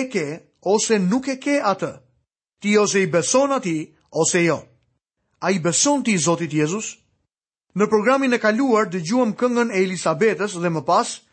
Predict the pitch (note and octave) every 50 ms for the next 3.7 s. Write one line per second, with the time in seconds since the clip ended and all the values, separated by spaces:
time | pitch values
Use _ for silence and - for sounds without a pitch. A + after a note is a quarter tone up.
0 | _ _ _ _ B2+ C3+ - F#3 F3+ G#3 F#3 F3+ F3+ G#3 C4 C#4+ B3 D3+ - -
1 | - - _ _ _ _ - F#3 G#3 G3+ B3+ B3+ B3 B3+ A3+ - G3+ F#3+ A3 C4
2 | B3 B3 A#3+ F3+ G3+ F3+ D#3 F#3 G3 G3+ G3+ G#3+ G#3 - _ _ _ _ E3+ E3
3 | F3 F3 E3+ - _ _ - C4 D4+ D4+ - C4 A#3+